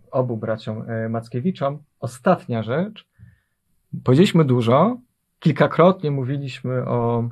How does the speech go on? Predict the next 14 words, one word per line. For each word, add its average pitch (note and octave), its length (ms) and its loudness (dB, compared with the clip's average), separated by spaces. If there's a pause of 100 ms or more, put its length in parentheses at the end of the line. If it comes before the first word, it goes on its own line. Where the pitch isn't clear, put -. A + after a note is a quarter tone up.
(160)
niechęci B2+ 460 2
Mackiewicza A#2+ 520 0
do A2+ 100 0
nacjonalizmów A#2 800 -2
i A2+ 80 -4
wąsko A2 380 0
rozumianego A2 600 0
pojęcia G#2+ 640 -2 (360)
narodu. B2+ 560 4 (560)
Mocniej C3+ 540 6
tego A#2 220 0
tematu A#2 400 0
nie D3 140 4
rozwiniemy, A2+ 720 -2